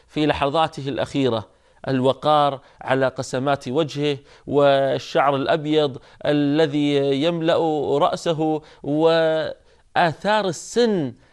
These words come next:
التي تبدت جلية على ملامحه. هذا الشيخ الآن في لحظاته الأخيرة على فراش الموت، والكل قد أرعى إليه السمع وسكن الجميع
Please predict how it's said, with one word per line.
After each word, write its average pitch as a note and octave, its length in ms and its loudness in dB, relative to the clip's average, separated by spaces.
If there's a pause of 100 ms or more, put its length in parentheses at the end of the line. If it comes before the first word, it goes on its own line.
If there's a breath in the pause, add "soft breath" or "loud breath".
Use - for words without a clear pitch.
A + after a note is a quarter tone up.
(120)
التي D3 420 -2
تبدت D3 520 0
جلية D3+ 580 -2
على C3+ 360 -2
ملامحه. E3 640 -2 (320 soft breath)
هذا C#3 280 0
الشيخ D#3 480 -4
الآن E3 640 -2 (400 soft breath)
في C3+ 500 -2
لحظاته C#3 800 -2
الأخيرة D3 640 -4 (220 loud breath)
على C3 280 -2
فراش C#3 440 -4
الموت، E3 640 -4 (540)
والكل C#3 800 -2
قد D3 400 -6 (580)
أرعى C3+ 540 0
إليه B2+ 340 -6
السمع D3+ 600 -6 (580)
وسكن C3 640 -4
الجميع C3 840 -4